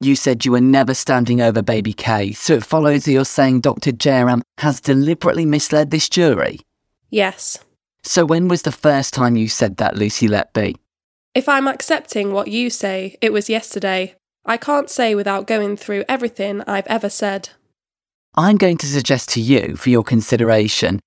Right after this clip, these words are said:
Speaker 1: that when Doctor Jairam was cross-examined by Mister Myers, that suggestion was never made. Do you accept or reject that?
Speaker 2: I can't recall the specific questions asked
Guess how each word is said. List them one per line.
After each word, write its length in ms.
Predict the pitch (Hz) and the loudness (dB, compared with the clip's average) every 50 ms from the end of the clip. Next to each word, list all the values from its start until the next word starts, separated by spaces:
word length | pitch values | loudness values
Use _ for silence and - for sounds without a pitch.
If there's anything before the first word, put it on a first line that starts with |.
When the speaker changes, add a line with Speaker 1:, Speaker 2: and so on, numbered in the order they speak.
| _ _ - | _ _ -4
Speaker 1:
that 120 | - 139 131 | -2 2 2
when 200 | 147 147 135 123 | 2 2 2 2
Doctor 320 | - 180 - - - 208 | 2 0 2 2 0 0
Jairam 460 | 170 185 165 147 135 113 117 113 113 | 0 2 2 2 4 4 2 2 0
was 120 | 113 110 - | -2 -4 -6
cross-examined 840 | - - - 135 - - 127 107 - - 131 123 117 113 110 - | -6 -8 -6 -6 -2 -2 -2 -2 0 2 2 2 2 2 0 0
by 160 | - 120 117 | 0 0 0
Mister 300 | 110 113 113 - - 120 | 0 0 -2 -2 0 0
Myers, 540 | 117 120 135 139 123 104 87 82 101 - - _ _ _ _ - | 2 2 2 2 0 0 -2 -4 -6 -8 -12 _ _ _ _ -2
that 160 | 156 151 - | -2 -2 0
suggestion 500 | - 208 180 - 190 170 147 - - 127 | 0 0 2 2 2 2 2 0 2 2
was 140 | 120 117 - | 2 2 2
never 240 | 131 123 113 117 117 | 2 2 2 4 4
made. 420 | 117 117 107 104 98 101 101 - - _ _ _ _ - | 2 2 2 0 0 -2 -4 -6 -8 _ _ _ _ -2
Do 80 | - 214 | 2 4
you 100 | 247 262 | 4 4
accept 540 | - - - - 202 135 90 90 - - - | 2 0 0 2 2 2 2 -2 -6 -4 -2
or 100 | 135 117 | 0 0
reject 440 | 120 110 - 123 110 - - 113 - | 0 0 0 0 -2 -2 -2 -2 -2
that? 400 | 110 104 101 98 - - - - - _ _ _ _ _ _ _ _ _ _ - | -2 0 -2 -4 -6 -8 -10 -12 -12 _ _ _ _ _ _ _ _ _ _ -2
Speaker 2:
I 120 | 233 233 | -2 -2
can't 260 | 233 - 269 277 285 294 | -2 0 0 0 0 -2
recall 400 | 294 - - 247 220 208 202 190 | -4 -4 -2 -2 0 0 -2 -2
the 100 | 202 208 | -4 -6
specific 480 | - - 214 208 - 220 - 262 262 | -6 -6 -6 -4 -4 -2 -2 -4 -4
questions 600 | - 247 220 220 - - 202 196 190 196 202 - - | -2 -4 -4 -4 -4 -8 -8 -8 -8 -8 -10 -6 -4
asked 300 | 226 214 208 - - - | -4 -4 -4 -8 -10 -6